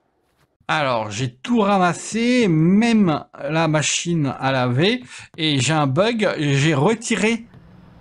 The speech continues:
avant, euh, le, l'ordinateur avant d'éteindre. Et donc maintenant, je peux plus l'éteindre et donc je peux pas retirer les composants à l'intérieur. Et je peux pas le mettre tel quel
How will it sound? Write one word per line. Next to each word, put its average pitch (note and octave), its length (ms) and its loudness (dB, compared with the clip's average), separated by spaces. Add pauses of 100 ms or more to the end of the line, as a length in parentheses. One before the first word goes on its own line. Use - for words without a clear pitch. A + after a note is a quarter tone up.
(200)
avant, F3+ 580 0
euh, E3+ 40 2
le, F#3 140 2
l'ordinateur F3 600 0
avant D#3 300 0
d'éteindre. A3 520 -2 (1400)
Et E3 60 -4
donc D#3+ 120 0
maintenant, F#3+ 200 2
je - 80 -10
peux F3 80 0
plus - 160 0
l'éteindre A#3 380 0
et F#3 40 2
donc F#3+ 120 0
je - 60 -8
peux F#3 100 0
pas C4 120 0
retirer A3 320 -2
les A3 100 0
composants A3 420 0
à A3 40 2
l'intérieur. G3+ 480 0 (320)
Et C#3+ 80 -6
je B2+ 80 -4
peux E3+ 100 0
pas A3+ 200 0
le G#3+ 40 -2
mettre G3 360 0
tel D3+ 240 -4
quel G3 320 -2